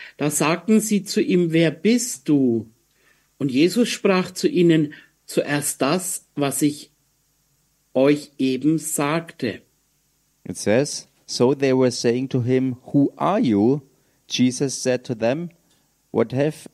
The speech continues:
Speaker 2: I been saying to you from the beginning?'“ Ähm.
Speaker 1: Also das, was wir,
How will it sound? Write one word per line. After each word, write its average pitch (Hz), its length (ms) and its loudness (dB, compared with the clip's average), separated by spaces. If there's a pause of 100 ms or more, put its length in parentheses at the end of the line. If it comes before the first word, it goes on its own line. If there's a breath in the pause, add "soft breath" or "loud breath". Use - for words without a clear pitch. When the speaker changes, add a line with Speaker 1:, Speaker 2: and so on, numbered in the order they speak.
(100)
Speaker 2:
I 135 260 2
been 143 340 -2
saying 139 440 -2
to 147 100 -2
you 135 260 2
from 135 260 -2
the 135 100 0
beginning?'“ 147 640 -4 (920)
Ähm. 95 340 -4 (1500)
Speaker 1:
Also 190 460 2 (380)
das, 262 340 2
was 208 240 0
wir, 185 280 2